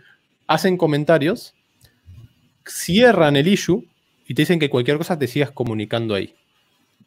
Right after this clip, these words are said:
Entonces vos te comentás con un issue cerrado, no se ven los issues abiertos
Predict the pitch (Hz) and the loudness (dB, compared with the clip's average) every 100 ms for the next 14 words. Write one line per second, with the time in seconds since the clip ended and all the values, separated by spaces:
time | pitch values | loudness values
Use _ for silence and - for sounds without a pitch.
0 | _ _ _ _ 143 143 151 175 175 160 | _ _ _ _ 0 4 4 4 2 2
1 | 165 - - 135 143 - - 160 185 190 | 2 2 0 -4 -2 -4 -4 0 4 4
2 | 160 139 156 160 147 156 143 151 143 135 | 4 0 -2 -2 -2 -2 -2 -6 -8 -6
3 | 143 175 160 151 190 - | 0 2 2 -2 -6 -8